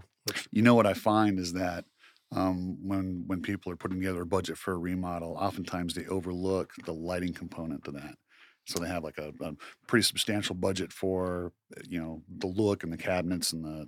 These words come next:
Speaker 2: and the accoutrements, so to speak. And they got a three dollar light bulb.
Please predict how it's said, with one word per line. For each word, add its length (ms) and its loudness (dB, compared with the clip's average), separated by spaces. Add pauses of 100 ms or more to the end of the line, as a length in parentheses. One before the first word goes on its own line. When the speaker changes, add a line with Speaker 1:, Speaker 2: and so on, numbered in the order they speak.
Speaker 2:
and 100 -6
the 160 -8
accoutrements, 680 0
so 80 0
to 100 -4
speak. 380 -4 (400)
And 360 2 (600)
they 60 4
got 100 4
a 80 0
three 180 0
dollar 220 4
light 260 0
bulb. 360 -4